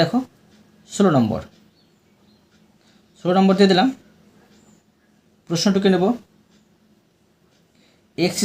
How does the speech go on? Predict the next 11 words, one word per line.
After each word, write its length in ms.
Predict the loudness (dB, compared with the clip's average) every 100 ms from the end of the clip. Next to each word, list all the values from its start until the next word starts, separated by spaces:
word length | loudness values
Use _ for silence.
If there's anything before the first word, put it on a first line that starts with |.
| -4
স্কয়ার 280 | 2 2 2 -4 -20 _ _ _ _ _ _ _ _
প্লাস 340 | 0 4 4 0 -6 -18 _ _ _ -6
ফোর 260 | -2 -2 -4 -8 _ _ _ _ _ _ _
বি 260 | -4 -2 0 -2 -4 -10 -8 -8
এক্স 180 | -8 -12 -18 _ _ _ _ _ _ _ _ _ _ _ -4
মাইনাস 420 | 2 4 4 2 -2 -14 _ _ _ _ _ _ _ _ _ _ _ _ _ _ _ _
এ 100 | 0 2 0
স্কয়ার 300 | 0 2 4 0 -10 _ _ _ _ _ _ _ _ _ _ _
মাইনাস 400 | 2 2 2 -2 -6 -14 -12 -2
বি 120 | 0 0
স্কয়ার 260 | -2 -12 -16